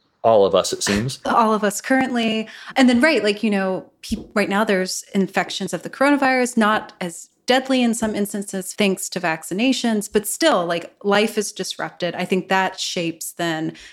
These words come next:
Speaker 2: pessimism that people have. 'Cause I think, Galen, we were talking maybe, I think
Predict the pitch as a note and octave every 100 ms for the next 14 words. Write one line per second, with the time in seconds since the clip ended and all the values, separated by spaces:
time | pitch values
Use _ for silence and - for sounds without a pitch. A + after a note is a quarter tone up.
0 | _ - G3+ - F3+ E3 E3+ E3 - F#3
1 | E3+ E3+ G#3+ G3 F#3+ - - - F4 -
2 | - - _ G3 F#3+ F#3+ F3 F#3+ C4 B3
3 | - G3 F#3 F#3+ F3 E3+ F3 _ _ _
4 | _ _ G3+ F#3 F#3 F#3+ F#3+ F3 E3 -
5 | - _ _ G3 F#3+ G#3+ G3+ -